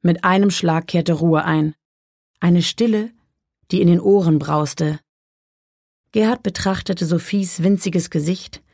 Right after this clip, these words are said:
die zornige Miene beim Milchtrinken, die an den Wangen geballten Fäuste, mit der ganzen Kraft eines kleinen Körpers ans Leben geklammert. Einige Strähnen von Jules langen Haaren hatten sich aus dem Zopf gelöst und fielen über die nackten Beine des Babys.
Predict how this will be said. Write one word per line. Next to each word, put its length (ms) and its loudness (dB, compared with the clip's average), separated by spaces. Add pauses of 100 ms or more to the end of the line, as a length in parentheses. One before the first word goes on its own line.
(240)
die 120 0
zornige 540 4
Miene 300 6
beim 220 4
Milchtrinken, 840 2 (220)
die 100 2
an 100 4
den 200 6
Wangen 280 2
geballten 480 2
Fäuste, 600 0 (260)
mit 160 -2
der 120 2
ganzen 420 -2
Kraft 480 -8
eines 280 -2
kleinen 420 0
Körpers 580 -4
ans 240 0
Leben 260 2
geklammert. 680 -4 (1160)
Einige 320 2
Strähnen 500 0
von 200 2
Jules 380 2
langen 360 2
Haaren 400 0
hatten 200 -2
sich 160 -2
aus 80 -2
dem 200 0
Zopf 280 -6
gelöst 460 0 (360)
und 140 2
fielen 320 2
über 180 0
die 100 2
nackten 380 0
Beine 320 2
des 140 -6
Babys. 540 -4